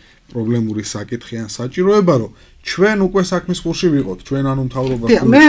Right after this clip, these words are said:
Speaker 2: ეს მქონდა
Speaker 1: ზუსტად,
Speaker 2: მხედველობაში,
Speaker 1: დიახ.
Speaker 2: მათთვის კარიღია
Speaker 1: კი,
Speaker 2: ამეთქი
Speaker 1: ბატონო,
Speaker 2: ამაგი,
Speaker 1: რა
Speaker 2: ისე,
Speaker 1: თქმა უნდა.
Speaker 2: ა-, ეს მაინტერესებდა,
Speaker 1: მოქალაქეს
Speaker 2: რომ არ არის
Speaker 1: შეუძლია.
Speaker 2: ამაგის წევრი, მაგრამ
Speaker 1: არა,
Speaker 2: აქვს
Speaker 1: აუცილებელი
Speaker 2: საჭიროება.
Speaker 1: იყოს წევრი. მთავარია საჭიროება მიიტანოს ამაგამდე და არა აუცილებელი, რომ ამისთვის ჩამოვიდეს სამინისტროში პირდადად.
Speaker 2: მმ.
Speaker 1: თუ
Speaker 2: დიახ.
Speaker 1: ამაგის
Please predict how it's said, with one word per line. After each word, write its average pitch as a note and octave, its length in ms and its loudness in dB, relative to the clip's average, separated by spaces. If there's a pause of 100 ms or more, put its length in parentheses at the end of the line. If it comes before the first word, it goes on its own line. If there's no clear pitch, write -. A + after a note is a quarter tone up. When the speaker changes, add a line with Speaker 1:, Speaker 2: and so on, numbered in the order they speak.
(140)
Speaker 2:
ეს A3 220 2
მქონდა G3+ 300 2
Speaker 1:
ზუსტად, E3 140 4
Speaker 2:
მხედველობაში, A#3+ 520 6
Speaker 1:
დიახ. B2 100 6
Speaker 2:
მათთვის - 320 4
კარიღია F#3+ 560 2
Speaker 1:
კი, F#3 60 4
Speaker 2:
ამეთქი D3+ 280 6
Speaker 1:
ბატონო, F3+ 260 6
Speaker 2:
ამაგი, - 220 -2
Speaker 1:
რა G#3+ 120 6
Speaker 2:
ისე, A3 160 4
Speaker 1:
თქმა F#3+ 160 6
უნდა. C3+ 120 4
Speaker 2:
ა-, B3 120 2
ეს B3 160 2
მაინტერესებდა, C4 420 6
Speaker 1:
მოქალაქეს F3+ 380 4
Speaker 2:
რომ F3 100 -2
არ G#3+ 100 0
არის C4+ 100 4
Speaker 1:
შეუძლია. G#3 340 4
Speaker 2:
ამაგის G#3+ 380 2
წევრი, C4 380 0
მაგრამ E4 420 0
Speaker 1:
არა, A3+ 280 2
Speaker 2:
აქვს - 100 6
Speaker 1:
აუცილებელი F#3+ 400 6
Speaker 2:
საჭიროება. F3 240 6
Speaker 1:
იყოს F#3 240 2
წევრი. E3+ 280 0
მთავარია D#3 480 0
საჭიროება F3+ 640 0
მიიტანოს C3 580 -2
ამაგამდე C3 640 0 (400)
და A3+ 240 0
არა C3 280 4
აუცილებელი, D3 580 0
რომ G#3 120 0
ამისთვის F#3+ 300 -2
ჩამოვიდეს F3+ 500 0
სამინისტროში E3+ 680 -2
პირდადად. G#2+ 360 -6
Speaker 2:
მმ. F#3 220 -8 (280)
Speaker 1:
თუ - 220 -2
Speaker 2:
დიახ. C#3 320 0
Speaker 1:
ამაგის B2 580 2